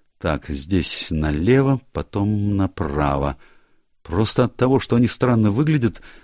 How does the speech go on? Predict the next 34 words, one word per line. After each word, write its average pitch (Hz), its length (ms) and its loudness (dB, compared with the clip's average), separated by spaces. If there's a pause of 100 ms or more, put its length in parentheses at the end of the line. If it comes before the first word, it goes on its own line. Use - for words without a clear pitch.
многим 113 600 2
тут 151 340 -4
же 120 140 -2
приходят 113 480 0
в 73 100 -6
голову 131 400 2
разные 117 380 4
глупые 113 420 2
идеи 78 300 0
о 71 100 0
том, 151 240 0
что - 160 -6
они 76 180 2
опасны. - 600 -2 (880)
Так, 73 240 -6
а 78 220 -2
здесь 82 600 -4
куда? 107 440 -2 (380)
Снова 123 320 0
направо? 71 460 -2 (500)
Или 85 180 -6
налево? 82 640 0 (680)
Кажется, 95 420 -6
налево. 78 560 2 (760)
Ох, 80 240 -10
боже 76 340 -2
мой, 73 160 0
мои 90 300 2
ноги, 85 440 2
да 71 200 -2
еще 95 340 2
и 92 60 2
дождь 80 400 0
собирается. 87 840 0